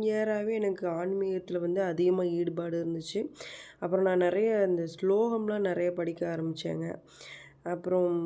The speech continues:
அது படிக்க, படிச்சனால தான் எனக்கு வந்து இந்த ஏ எல் பி படிக்கிறதுக்கான வாய்ப்பு கிடைச்சிருக்குன்னு நான் நம்புறேங்க. அஹ், அது ஏன்னு இப்போ பா-, பார்க்குறப்போ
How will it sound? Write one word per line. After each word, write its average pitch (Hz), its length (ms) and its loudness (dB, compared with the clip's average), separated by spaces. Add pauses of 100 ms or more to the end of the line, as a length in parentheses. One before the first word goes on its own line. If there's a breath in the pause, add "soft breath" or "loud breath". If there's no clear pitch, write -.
(240)
அது 175 220 -4 (140)
படிக்க, 190 520 -4
படிச்சனால 190 680 0
தான் 233 160 0
எனக்கு 185 240 0
வந்து 180 260 2
இந்த 214 160 0
ஏ 175 140 0
எல் 190 160 0
பி 196 80 -4
படிக்கிறதுக்கான 175 720 -2 (160)
வாய்ப்பு 170 380 -2
கிடைச்சிருக்குன்னு 170 640 0
நான் 165 360 -2
நம்புறேங்க. 160 520 -2 (1120 loud breath)
அஹ், 190 280 2
அது 175 220 2 (180)
ஏன்னு 220 340 4
இப்போ 202 240 -4
பா-, 180 200 2 (420)
பார்க்குறப்போ 180 540 0